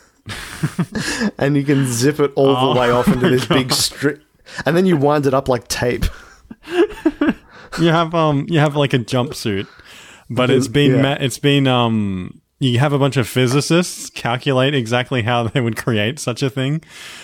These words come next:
Speaker 2: to
Speaker 1: Yeah.
Speaker 2: make the path for the zipper to travel to cover all possible locations of the clothing.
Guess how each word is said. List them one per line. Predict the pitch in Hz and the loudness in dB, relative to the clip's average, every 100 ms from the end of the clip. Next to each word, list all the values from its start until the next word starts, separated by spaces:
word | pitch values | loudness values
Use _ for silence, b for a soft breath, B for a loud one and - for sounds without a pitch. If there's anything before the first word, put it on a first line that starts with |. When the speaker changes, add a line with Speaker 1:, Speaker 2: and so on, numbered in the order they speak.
| B - | B -2
Speaker 2:
to | 127 | 2
Speaker 1:
Yeah. | |
Speaker 2:
make | 127 123 | 2 2
the | 123 113 107 | -2 -4 -4
path | - 110 120 131 - | -2 0 0 -2 -10
for | - 127 | -6 -2
the | 110 | 0
zipper | 104 117 120 | 0 -2 0
to | 107 98 | -2 -2
travel | - 123 113 110 | -2 -2 -2 -4
to | 101 120 107 | -4 -6 -4
cover | 135 117 113 | -2 -2 -2
all | - 110 107 | -2 -2 -2
possible | 120 107 107 107 104 | -2 -4 -4 -4 -2
locations | 104 - 110 - 101 107 | -2 -2 -4 -4 -6 -6
of | 98 | -6
the | 101 | -6
clothing. | 92 - 110 113 92 90 - | -6 -2 0 0 -4 -10 -14